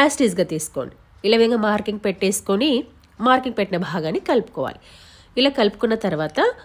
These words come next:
ఇప్పుడు చంక భాగం దగ్గర కర్వ్ భాగానికి ఒకటిన్నర ఇంచుకి ఒక మార్క్, తర్వాత ఒక ఇంచుకి ఒక మార్క్ అనేది తీసుకోవాలి.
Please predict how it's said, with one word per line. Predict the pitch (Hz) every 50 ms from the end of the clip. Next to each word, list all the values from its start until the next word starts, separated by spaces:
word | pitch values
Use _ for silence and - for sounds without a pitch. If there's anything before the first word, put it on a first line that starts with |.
| - - - - - - 269
ఇప్పుడు | 254 269 277 269 277 277 -
చంక | 262 240 202 196 - 247 220
భాగం | 240 214 196 196 175 165
దగ్గర | 170 165 156 185 190 240 453 508 - -
కర్వ్ | 311 226 202 202 226 233 196
భాగానికి | 180 - 175 165 160 156 151 156 151 - 254 415 539 - - - - - - - - - 214
ఒకటిన్నర | 196 - 233 220 269 247 226 240 226 240 202 180
ఇంచుకి | 185 180 - - - - 185 - 147
ఒక | 160 - 175 165
మార్క్, | 180 185 185 185 - - 359 494 571 - - - -
తర్వాత | 262 226 220 208 220 208 - - 427 - - - 196
ఒక | 214 - 285 277 247
ఇంచుకి | 214 190 - - - - 302 - - 208
ఒక | 208 - 220 180
మార్క్ | 190 180 180 - -
అనేది | 165 185 269 - 254
తీసుకోవాలి. | 208 - - - - 135 123 123 -